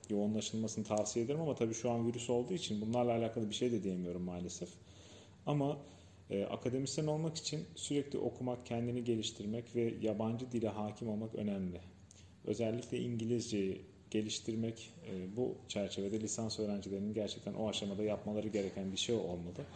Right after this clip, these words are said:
Ve olabildiğince ortalamayı yüksek tutmak lazım. Ortalaması çok düşük olan bir kişi çok başarılı bir akademisyen olabilir. Ama maalesef bazı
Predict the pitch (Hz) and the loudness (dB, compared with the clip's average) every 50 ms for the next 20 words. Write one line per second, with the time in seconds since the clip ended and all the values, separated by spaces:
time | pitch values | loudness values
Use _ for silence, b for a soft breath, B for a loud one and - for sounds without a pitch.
0 | B B B B B B B B - - - - - 143 143 165 160 165 160 151 | B B B B B B B B -2 -2 0 4 4 6 6 6 6 6 4 2
1 | 143 127 113 113 135 123 107 - - 120 123 120 120 - 135 117 117 113 117 120 | 2 0 2 2 2 0 0 0 4 4 4 4 6 4 2 2 4 2 2 2
2 | 123 120 117 117 - - 120 120 - - - - - 87 - - 90 87 87 90 | 2 2 0 0 0 -2 -2 -2 -2 -10 -10 -8 -8 -8 -8 -8 -6 -6 -6 -6
3 | - 143 147 B B B B B B B B B B B B B - - - 123 | -8 -10 -14 B B B B B B B B B B B B B 0 6 6 6
4 | 123 - 147 147 151 151 - - 165 160 - - - 147 147 - - - - 143 | 6 6 4 4 4 2 2 2 2 2 2 0 0 0 0 0 -2 -2 -2 2
5 | - 147 139 139 139 139 135 139 131 131 - - - - - - - 147 143 143 | 2 4 4 4 2 2 2 0 -2 -2 -2 -4 -4 -4 -4 0 4 6 6 6
6 | 143 - - - - 120 113 - 131 123 123 123 123 120 113 113 - 120 113 113 | 4 -4 -6 4 4 6 6 6 4 4 4 6 6 6 6 4 4 2 0 2
7 | 110 - - 120 117 113 110 107 107 98 95 - 95 - - - - - - 127 | 0 0 0 0 2 2 2 2 2 2 0 -4 -6 -6 -8 -8 -10 -6 -4 -2
8 | 123 127 127 127 120 - - - - - 117 120 131 127 117 98 92 - - 135 | 0 2 0 0 -2 -4 -8 -12 -8 -4 0 2 4 4 4 2 2 0 0 -2
9 | 131 - - - - - - - - - - - - - - - - - - - | -2 -4 -10 -16 -20 -20 -20 -20 -20 -20 -20 -20 -20 -20 -20 -20 -20 -20 -8 -2
10 | 110 110 113 117 113 117 | 2 4 4 4 4 2